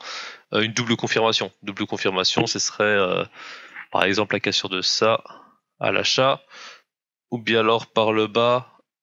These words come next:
euh, une double confirmation par le bas, quoi.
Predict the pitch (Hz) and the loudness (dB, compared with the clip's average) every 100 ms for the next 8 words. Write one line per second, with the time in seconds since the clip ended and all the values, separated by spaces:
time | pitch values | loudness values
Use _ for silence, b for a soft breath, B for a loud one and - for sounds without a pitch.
0 | 107 98 98 95 98 50 50 50 50 - | 0 2 2 2 0 0 -2 -4 -6 -8
1 | - _ _ _ _ _ _ _ _ _ | -16 _ _ _ _ _ _ _ _ _
2 | - - B B B B B B B B | -18 -16 B B B B B B B B
3 | _ _ 120 107 104 - 110 104 101 104 | _ _ -4 -2 -2 -4 -2 0 2 0
4 | 117 107 98 110 95 95 110 | -2 0 2 2 0 -4 -10